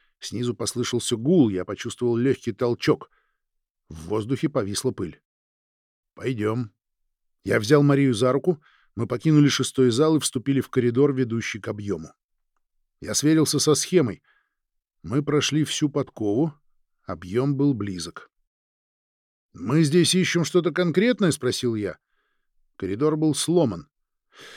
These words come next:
«Решила посетить библиотеку? Здесь богатые фонды». Галерея оказалась завалена бетонными обломками разных размеров.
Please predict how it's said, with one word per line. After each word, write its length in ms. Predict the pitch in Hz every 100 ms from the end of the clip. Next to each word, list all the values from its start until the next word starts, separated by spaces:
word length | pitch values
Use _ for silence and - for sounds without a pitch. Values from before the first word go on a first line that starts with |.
| - - _ _ _ _ _ _ -
«Решила 380 | 175 - 196 185
посетить 420 | 185 190 202 165
библиотеку? 720 | 190 185 196 185 254 110 90 - _ _ _ _ _
Здесь 300 | 143 143 233
богатые 400 | 196 220 226 226
фонды». 340 | 196 233 180 101 _ _ _ _ _ _ _ _ _ _
Галерея 540 | 82 80 95 131 220 208
оказалась 560 | - 175 185 185 170
завалена 480 | 113 147 170 165 156
бетонными 560 | 135 123 165 165 143 139
обломками 600 | 131 123 147 131 131 123
разных 380 | 131 127 120 -
размеров. 540 | 104 110 90 -